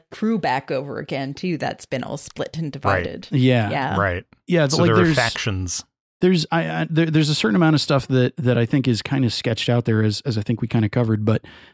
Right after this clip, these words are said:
Speaker 3: um, I like that, that I, I fully expect there to be some sort of weird curveballs, uh, to, to come. Uh,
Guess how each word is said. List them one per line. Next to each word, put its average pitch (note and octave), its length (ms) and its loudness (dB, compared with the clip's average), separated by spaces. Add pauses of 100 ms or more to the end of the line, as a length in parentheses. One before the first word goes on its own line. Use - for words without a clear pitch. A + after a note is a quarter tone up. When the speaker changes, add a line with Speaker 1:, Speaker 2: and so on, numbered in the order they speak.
(100)
Speaker 3:
um, A2 420 2
I C#3 100 0
like D3+ 240 2
that, C3+ 300 2
that C3 280 0 (560)
I, D3+ 320 -4
I C3 260 2
fully D3 400 2
expect - 380 -2
there C3 80 2
to B2 80 2
be A#2+ 140 2
some A#2+ 280 2
sort B2 160 0
of G#2+ 140 0
weird A2 340 2
curveballs, A#2 720 0 (420)
uh, A2+ 340 2
to, A#2 280 2
to - 200 -4
come. A#2 460 2 (200)
Uh, A2+ 340 2